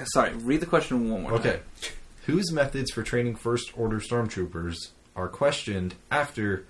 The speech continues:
Speaker 2: B B eight escapes them on Jakku? So
Speaker 1: It's, uh, it's, uh, it's the other guy. I just can't think of his name right now.
Speaker 2: What other guy?
Speaker 1: Hold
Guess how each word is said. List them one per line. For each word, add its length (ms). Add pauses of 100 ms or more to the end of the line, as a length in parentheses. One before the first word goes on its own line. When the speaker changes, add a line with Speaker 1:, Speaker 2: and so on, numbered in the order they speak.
(240)
Speaker 2:
B 120
B 180
eight 200
escapes 560
them 380
on 200
Jakku? 340 (3500)
So 360
Speaker 1:
It's, 180
uh, 260
it's, 120
uh, 160
it's 160
the 160
other 160
guy. 280 (580)
I 80 (140)
just 180
can't 240
think 200
of 80
his 180
name 220
right 180
now. 160 (460)
Speaker 2:
What 180
other 160
guy? 240 (2500)
Speaker 1:
Hold 160